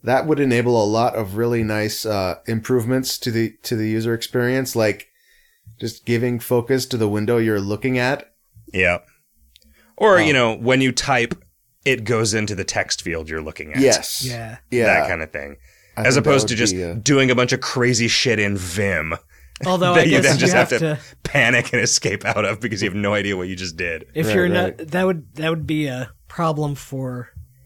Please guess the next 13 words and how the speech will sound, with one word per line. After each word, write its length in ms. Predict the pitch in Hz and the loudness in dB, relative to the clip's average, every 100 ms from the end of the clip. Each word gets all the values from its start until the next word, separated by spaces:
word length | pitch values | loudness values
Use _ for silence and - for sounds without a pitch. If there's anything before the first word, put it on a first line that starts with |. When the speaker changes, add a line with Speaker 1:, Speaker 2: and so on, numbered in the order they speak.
| - - - - | -20 -20 -20 -14
Speaker 3:
like, 240 | 127 110 _ _ _ - _ _ _ _ _ _ _ - - - - | -12 -12 _ _ _ -20 _ _ _ _ _ _ _ -20 -20 -20 -18
typists 840 | - 175 165 165 135 - - - - | -8 -4 -2 -2 -4 -4 -6 -6 -2
who 220 | 151 139 | -2 -2
are 340 | 123 120 120 - - - _ - | -6 -8 -10 -14 -20 -20 _ -8
copying 520 | 165 151 151 127 127 | -4 -4 -4 -6 -6
something 400 | - 127 139 123 | -8 -8 -8 -10
off 160 | 123 123 | -12 -12
of 100 | 120 | -10
something 360 | 139 - 101 | -10 -12 -12
else. 100 | - | 0
Speaker 1:
Yeah, 220 | 131 127 | 4 4
that's 240 | 107 104 - | 2 -4 -4
true. 360 | - 127 104 | 0 2 0